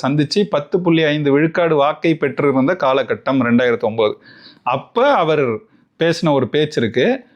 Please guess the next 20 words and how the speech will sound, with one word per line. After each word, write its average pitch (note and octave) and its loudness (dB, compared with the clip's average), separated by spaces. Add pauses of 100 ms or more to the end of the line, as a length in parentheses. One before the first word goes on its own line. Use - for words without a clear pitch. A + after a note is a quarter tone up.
(220)
"காங்கிரசுடன் F#3+ 0
கூட்டணிக்கு F3 0
நாங்கள் C#3+ 2
தயாராக C#3+ 0
இருக்கிறோம்" C3 0
அப்படின்னு D3+ 2
ரெண்டாயிரத்து D3+ 0
ஒன்பது, C#3+ 2
எது C3+ 0 (300)
போர் F#3 2
முடிஞ்ச F3 2
உடனே D#3+ 2
அந்த C3 0
காலகட்டத்துல D3+ -2 (260)
ஐயா C#3 0
விஜயகாந்த் D3 0
அவர்கள் A#2 2
பேசின C#3 -2
பேச்சு C#3 -2
இருக்கு. - -10